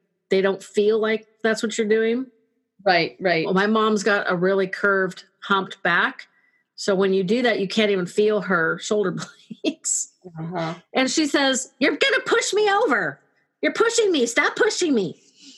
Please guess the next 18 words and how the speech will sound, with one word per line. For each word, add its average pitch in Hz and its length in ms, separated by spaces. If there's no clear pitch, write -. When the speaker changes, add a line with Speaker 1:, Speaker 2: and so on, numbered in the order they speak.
Speaker 1:
I'm 180 80
not 175 200
pushing 156 280
you, - 200
trust 131 240
me. - 200
<laughs> - 300
So 175 480
I 247 180
have 277 300
no 262 200
idea 220 380
what 196 160
we're 190 80
gonna 180 180
do 180 140
about 160 300
the 156 280